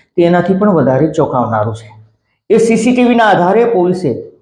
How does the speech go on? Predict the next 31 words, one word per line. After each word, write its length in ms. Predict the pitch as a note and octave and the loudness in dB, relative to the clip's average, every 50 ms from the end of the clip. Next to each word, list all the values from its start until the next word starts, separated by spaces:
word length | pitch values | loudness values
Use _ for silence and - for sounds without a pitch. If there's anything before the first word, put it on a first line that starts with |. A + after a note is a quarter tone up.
| _ _ - | _ _ -4
ચાર 220 | E3 D3+ E3+ F3+ | -2 0 0 0
લોકોના 480 | F3+ D3+ C#3 C3 C#3 C#3 C#3 C#3 D#3 F3 | 0 0 -2 -2 -2 -4 -4 -2 -2 -2
નામ 380 | E3+ C3 A#2+ B2 B2+ B2+ B2 | -2 -2 -2 -2 -2 -4 -6
છે 140 | - - G#2+ | -8 -12 -14
તે 120 | - - A2 | -10 -8 -10
એફ 200 | G#2+ G#2+ - B2 | -8 -8 -8 -6
આઈ 80 | A#2+ | -6
આરમાં 240 | A#2+ A#2 D3+ C#3+ C3+ | -6 -4 -6 -8 -6
દાખલ 320 | B2+ A2 G#2 - - G#2 | -8 -10 -10 -12 -16 -18
કર્યા 180 | G#2+ - - - | -18 -18 -20 -20
છે. 140 | _ _ _ _ _ _ _ _ _ _ _ _ _ _ - - - - - | _ _ _ _ _ _ _ _ _ _ _ _ _ _ -20 -20 -14 -4 0
આ 80 | - | 0
યુવક 600 | F#3+ G3 G#3 G#3+ G#3+ A3 B3+ B3+ A3+ - - - | 2 2 2 2 2 2 2 2 0 -4 -6 -2
જેનું 260 | - G3+ G3 G#3 G3 F#3+ | 0 0 0 2 0 0
મોત 300 | G3 A#3 B3 A#3+ - F#3+ | 2 0 2 0 0 0
થયું 260 | F#3 F3+ D#3+ D3+ - | 2 2 2 0 0
છે, 280 | D3+ C#3 A2 G2 - - - - - _ _ _ - - _ _ _ _ _ _ _ _ - - | -4 -6 -6 -8 -12 -18 -20 -20 -20 _ _ _ -20 -20 _ _ _ _ _ _ _ _ -2 0
રણમલભાઈ 520 | F3 F#3+ G3 G#3 G#3 A3+ G#3+ F3 G#3+ A3 | 0 2 2 2 2 0 0 0 0 0
ચાવડા, 580 | G#3+ A3 - - D#3+ E3 E3 C#3+ A2+ B2 - - - - - | 0 0 2 2 2 2 2 0 -2 -4 -6 -10 -16 -12 -6
તેના 240 | - F3 F3+ F#3 - | -2 -2 0 0 -2
બહેન 440 | - C3+ C#3+ C#3+ D#3 F#3 G3 G3 F#3 | -2 -2 -2 0 0 0 -2 -2 -4
છે 140 | F#3 D#3 A#2+ - - - - | -4 -6 -6 -8 -8 -14 -6
ચંદ્રિકાબહેન, 800 | - E3 D#3+ E3 E3+ F#3+ F#3+ F#3 D3+ C3 B2 C3+ C3+ D3 D#3+ D#3 | -2 -2 0 0 0 -2 0 0 0 0 2 0 0 0 -2 -2
તેણે, 460 | - D3+ D3 D3+ E3 F3+ - - - - _ _ _ _ _ - | -2 0 0 2 2 0 -2 -4 -8 -18 _ _ _ _ _ -4
અ, 60 | C#3+ C#3 C#3+ C#3 C#3 C#3 C#3 C3+ C3+ - - | 0 0 2 2 2 2 0 -2 -4 -4 -2
ફરિયાદ 400 | D#3+ D#3+ E3 F3+ F#3+ G3 F3 E3 | 0 0 2 2 2 2 2 0
નોંધાવી 520 | D#3 D3 D3 D3 D3+ C#3+ C#3+ C#3 D3+ C#3+ | 0 0 0 0 0 0 0 0 -2 -2
છે. 320 | D3 E3 F3 - - - _ _ _ _ _ _ _ _ _ _ _ _ - | -2 -4 -6 -6 -8 -14 _ _ _ _ _ _ _ _ _ _ _ _ -2
ચંદ્રિકાબેન 600 | E3 D#3+ D#3 D#3+ F3+ F#3 F#3 F#3 F3+ F#3 G3 G3 F#3 | 0 0 2 2 2 2 2 0 2 0 0 0 0
ર-, 300 | D3+ D3+ D3 - - C#3+ | -2 -2 -4 -4 -6 -4
રણછોડભાઈ 720 | C#3 D#3+ D#3+ D#3+ D#3+ F3+ F#3 F#3 F3+ - E3 E3 F#3 | -2 0 0 -2 0 0 0 0 2 0 0 0 0